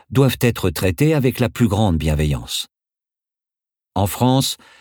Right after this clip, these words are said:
le paysan, l'ouvrier qui ont mis à mal leur voisine répare, et l'homme qui, par sa position, a pu abuser une femme plus jeune ou plus pauvre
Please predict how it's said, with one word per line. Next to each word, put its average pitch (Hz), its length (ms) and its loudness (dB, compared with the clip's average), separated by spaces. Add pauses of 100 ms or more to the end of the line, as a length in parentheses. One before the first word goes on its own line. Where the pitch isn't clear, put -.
(140)
le 95 180 -2
paysan, 123 540 2
l'ouvrier 120 640 4
qui - 160 -2
ont 101 120 2
mis 110 260 2
à 110 60 0
mal 107 300 2
leur 90 160 0
voisine 107 540 2 (200)
répare, 95 640 -4 (460)
et 95 160 2
l'homme 113 340 2
qui, 95 380 -6 (100)
par 85 160 -4
sa - 140 -2
position, 101 560 0 (380)
a 110 120 -2
pu 123 220 0
abuser 120 340 2
une 120 180 4
femme 110 300 0
plus 131 240 2
jeune 110 320 2
ou 95 60 -2
plus 104 180 -2
pauvre 110 440 0